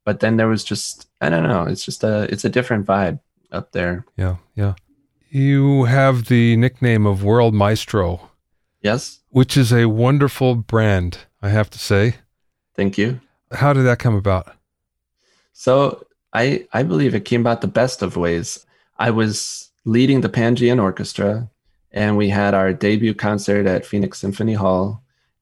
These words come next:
Speaker 1: And I had a very good friend of mine that was kind of just pushing me along and helping me. And, and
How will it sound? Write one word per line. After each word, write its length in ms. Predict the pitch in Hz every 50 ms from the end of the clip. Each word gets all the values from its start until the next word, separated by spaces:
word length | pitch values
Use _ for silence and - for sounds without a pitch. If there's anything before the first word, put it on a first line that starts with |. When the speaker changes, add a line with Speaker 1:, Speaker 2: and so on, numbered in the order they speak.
| _ -
Speaker 1:
And 400 | 101 104 104 104 104 104 98 -
I 100 | 107 107
had 140 | 104 110 110
a 100 | 101 - - - -
very 220 | 117 123 135 131
good 280 | - - 120 117 120 123
friend 280 | - - 113 110 110
of 60 | 107 107
mine 340 | 107 101 101 101 101 101 98
that 160 | 95 - -
was 460 | - 92 90 90 - - - - - _ _
kind 200 | - 98 98 -
of 200 | - - - -
just 260 | - - - - _
pushing 280 | - - 123 - - 110
me 100 | 110 110
along 560 | 104 98 95 95 95 95 95 92 95 92 90
and 100 | 87 87
helping 360 | - 95 98 - - 95 92
me. 200 | 95 92 92 90
And, 220 | 87 82 85 82 - _ _ _ _ _ _ _ -
and 500 | 95 95 95 92 92 90 90 90 85 -